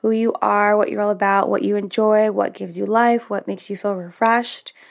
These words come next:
what makes you feel relaxed, what makes you feel whole, what makes you feel taken care of.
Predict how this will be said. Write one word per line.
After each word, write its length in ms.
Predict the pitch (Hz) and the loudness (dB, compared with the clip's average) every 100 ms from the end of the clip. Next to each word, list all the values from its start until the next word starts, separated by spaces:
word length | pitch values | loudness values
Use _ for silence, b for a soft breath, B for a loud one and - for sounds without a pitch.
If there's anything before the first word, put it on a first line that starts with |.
| B B | B B
what 120 | - - | -6 -4
makes 220 | 196 - | -6 -8
you 60 | |
feel 160 | 202 262 | -2 2
relaxed, 540 | 254 285 392 - - | 2 2 0 -2 -6
what 120 | 214 220 | -6 -2
makes 200 | 226 - | -2 -4
you 80 | |
feel 220 | 226 233 226 | -4 -6 -2
whole, 320 | 240 233 208 | 2 2 2
what 160 | 208 | -2
makes 240 | 208 220 - | -2 -6 -6
you 120 | 214 | -6
feel 380 | - - 208 208 | -6 0 2 0
taken 680 | - - 208 - 196 190 190 | -4 -8 -8 -4 -4 -4 -8
care 440 | - - 190 196 | -16 -8 -6 -4
of. 200 | - - | -8 -12